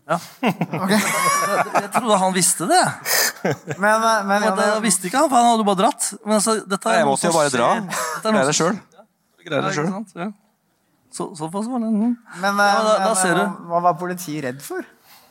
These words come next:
Speaker 1: Nei, jeg vet ikke.
Speaker 3: Men, men det sier litt om, om situasjonen og hvor anspent det egentlig var. Eh, det høres helt tullete ut. Eh, en taktisk forflytning inne på politihuset med en
Speaker 2: <laughs>
Speaker 3: fange. Men,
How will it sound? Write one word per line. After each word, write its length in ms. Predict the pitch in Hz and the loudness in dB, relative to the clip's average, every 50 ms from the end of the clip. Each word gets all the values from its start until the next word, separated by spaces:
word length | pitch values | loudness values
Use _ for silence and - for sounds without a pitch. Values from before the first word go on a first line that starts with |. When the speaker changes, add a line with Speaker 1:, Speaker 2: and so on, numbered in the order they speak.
| _ _ - | _ _ -8
Speaker 1:
Nei, 60 | - 131 | -6 -6
jeg 120 | 123 120 117 | -6 -6 -6
vet 140 | 110 - - - | -10 -14 -14 -18
ikke. 160 | - - - _ _ _ _ _ _ _ _ _ - | -20 -20 -20 _ _ _ _ _ _ _ _ _ -10
Speaker 3:
Men, 140 | 131 139 139 131 | -6 -4 -2 0
men 100 | 135 135 135 | 0 2 2
det 80 | 139 135 | 2 0
sier 220 | - 143 127 127 | 0 0 2 2
litt 180 | 123 113 98 - | 2 2 0 0
om, 220 | 92 104 110 110 | 2 4 4 4
om 160 | - - 110 110 | 4 2 0 -2
situasjonen 800 | - - 104 - - 117 110 - - 107 92 82 80 80 98 104 | -2 -2 -4 -4 -4 -2 -2 -2 -2 -2 -4 -6 -4 -4 -4 -2
og 240 | 101 98 98 98 98 98 | 0 0 0 0 -2 -2
hvor 100 | 98 92 | -2 -4
anspent 400 | 85 78 - - - 82 78 - | -4 -6 -8 -8 -10 -12 -12 -10
det 80 | 92 | -10
egentlig 220 | 82 - - 90 76 | -10 -10 -8 -10 -6
var. 220 | 67 65 78 85 87 | -4 -2 -2 -2 -2
Eh, 640 | 87 87 87 87 85 85 87 85 87 87 85 82 82 | -2 -4 -2 -2 -2 -2 -2 -2 -2 -4 -4 -4 -6
det 100 | 82 82 95 | -4 -4 -4
høres 160 | 85 82 - | -4 -4 -4
helt 140 | - 80 - | -6 -6 -6
tullete 320 | - 92 78 78 - - 92 98 | -6 -6 -6 -6 -8 -8 -10 -10
ut. 80 | - - - | -10 -12 -10
Eh, 540 | - 92 92 90 90 90 90 92 90 92 92 90 | -6 -4 -4 -2 -2 -2 -2 -2 -4 -4 -6 -8
en 120 | 80 78 - | -6 -6 -6
taktisk 320 | 95 - - 95 - - | -6 -6 -6 -10 -10 -8
forflytning 460 | 90 95 95 - - 95 98 98 98 - | -6 -6 -6 -6 -4 -4 -2 -2 -4 -4
inne 240 | 110 104 87 82 82 | -6 -4 -4 -4 -4
på 80 | 101 95 - | -6 -8 -8
politihuset 560 | 87 90 - - 90 87 82 - - 113 117 | -8 -8 -6 -6 -6 -4 -4 -4 -6 -6 -6
med 300 | 117 110 104 98 98 - | -6 -8 -6 -6 -6 -4
en 160 | - 98 98 - | -4 -6 -4 -2
Speaker 2:
<laughs> 80 | - | -2
Speaker 3:
fange. 240 | 104 - 196 117 123 - - - - 214 - - - - - - - - - | -2 -2 -2 -4 -6 -8 -12 -14 -14 -14 -12 -14 -16 -18 -18 -20 -20 -20 -10
Men, 160 | - 120 127 | -6 -4 -2